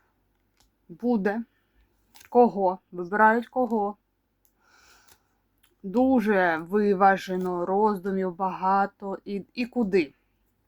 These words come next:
На які кордони, які межі будуть цього?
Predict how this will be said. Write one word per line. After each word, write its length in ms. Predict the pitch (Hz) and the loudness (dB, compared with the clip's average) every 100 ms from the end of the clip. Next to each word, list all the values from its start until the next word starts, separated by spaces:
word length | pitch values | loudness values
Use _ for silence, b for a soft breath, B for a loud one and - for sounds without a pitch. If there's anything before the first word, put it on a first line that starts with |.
| _ _ _ _ _ _ _ | _ _ _ _ _ _ _
На 180 | 202 196 | -4 0
які 360 | 208 214 - 247 | 2 2 -2 -6
кордони, 840 | 233 202 180 220 254 226 180 - - 160 147 | -4 -4 0 2 4 4 0 -4 -12 -16 -12
які 340 | 202 180 - 226 | -10 -10 -2 0
межі 460 | 208 202 190 165 _ | 2 2 0 -6 _
будуть 420 | 175 170 151 147 | -12 -10 -10 -12
цього? 400 | - - - - | -14 -16 -16 -18